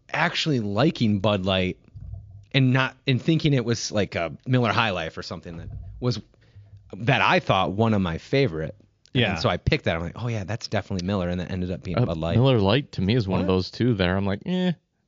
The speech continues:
Speaker 3: I'd rather have a Coors Light over Miller Light."
Speaker 1: To be honest with you, I,
Speaker 3: Or
Speaker 1: they're all
Speaker 3: M G D or, or, uh, champagne of beers.
Speaker 1: Yeah. Oh, yeah.
Speaker 3: <laughs>
Speaker 1: Miller High Life.
Speaker 3: Yeah, I'd
Speaker 1: That's
Speaker 3: rather
Speaker 1: my
Speaker 3: have High Life.
Speaker 1: High Life, yeah.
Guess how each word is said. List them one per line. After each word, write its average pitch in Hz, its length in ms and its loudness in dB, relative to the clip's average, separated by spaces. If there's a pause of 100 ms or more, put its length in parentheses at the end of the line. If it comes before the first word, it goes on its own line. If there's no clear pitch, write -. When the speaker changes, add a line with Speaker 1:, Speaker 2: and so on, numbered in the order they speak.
Speaker 3:
I'd 107 160 0
rather 104 220 2
have 104 160 0
a 104 40 0
Coors 107 360 0
Light 110 160 2
over 90 180 -2
Miller 87 260 -6
Light." 78 240 -10 (320)
Speaker 1:
To 143 120 0
be 143 100 0
honest 127 220 -10
with 104 80 -6
you, 107 200 -8
I, - 60 -6
Speaker 3:
Or 127 200 4
Speaker 1:
they're 110 260 2
all 90 180 2
Speaker 3:
M 82 60 0
G 110 240 2
D - 60 -8 (100)
or, 104 380 0 (360)
or, 107 360 2 (200)
uh, 90 560 -4 (680)
champagne 98 520 -4
of 87 80 -6
beers. 82 280 -4
Speaker 1:
Yeah. 71 180 -6 (440)
Oh, 135 200 6
yeah. 85 260 0
Speaker 3:
<laughs> - 20 -8
Speaker 1:
Miller 131 240 4
High 104 180 2
Life. 82 200 -2
Speaker 3:
Yeah, 117 240 2
I'd 104 60 2
Speaker 1:
That's 135 120 2
Speaker 3:
rather 135 140 2
Speaker 1:
my - 20 4
Speaker 3:
have 127 140 0
High 113 140 2
Life. 76 280 0
Speaker 1:
High 90 160 0
Life, 80 240 -4
yeah. 78 140 -8